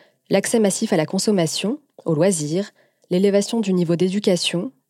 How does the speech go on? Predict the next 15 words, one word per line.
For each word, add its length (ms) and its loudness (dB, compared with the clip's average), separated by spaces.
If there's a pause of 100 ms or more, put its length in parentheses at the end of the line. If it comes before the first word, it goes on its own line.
(140)
la 80 0
révolution 480 0
sexuelle, 560 -4 (400)
on 60 2
voit 340 2
une 100 4
montée 300 2
des 200 2
individualismes 840 0
dans 120 -2
les 180 0
années 180 2
cinquante 460 -4
soixante, 640 -6 (220)
notamment 540 0